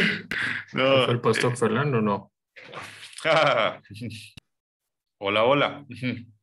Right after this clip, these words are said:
Speaker 1: Bueno,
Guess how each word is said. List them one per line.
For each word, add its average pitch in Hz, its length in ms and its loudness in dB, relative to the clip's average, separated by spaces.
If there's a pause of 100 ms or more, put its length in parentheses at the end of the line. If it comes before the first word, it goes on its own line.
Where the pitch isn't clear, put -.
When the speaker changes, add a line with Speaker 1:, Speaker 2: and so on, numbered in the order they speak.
(3250)
Speaker 1:
Bueno, 110 400 -2